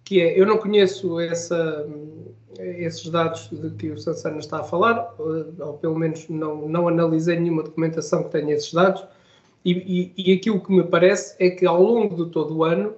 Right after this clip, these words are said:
faz sentido que seja tal como está a dizer que está delineado. Portanto, que venha até Vagos e, eventualmente, se alguém quiser ir para a Vagueira, ao longo do ano.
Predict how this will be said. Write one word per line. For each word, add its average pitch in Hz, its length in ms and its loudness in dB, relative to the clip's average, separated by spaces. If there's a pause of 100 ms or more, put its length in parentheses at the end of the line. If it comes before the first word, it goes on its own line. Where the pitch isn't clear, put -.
(360)
faz 180 280 2
sentido 190 680 2 (280)
que - 80 -20
seja 202 460 2
tal 208 320 0
como 214 160 -8
está 196 260 0
a - 40 4
dizer 196 340 2
que - 80 -12
está 202 220 2
delineado. 208 640 -2 (180)
Portanto, - 320 -14
que 151 100 -20
venha 151 220 -4
até 190 260 0
Vagos 247 480 2
e, 175 160 -4
eventualmente, 180 640 0
se - 60 -6
alguém 165 240 0
quiser 175 320 0
ir 180 140 2
para 180 140 4
a - 20 0
Vagueira, 196 560 0 (300)
ao 185 140 6
longo 208 240 6
do 185 160 2
ano. 139 220 2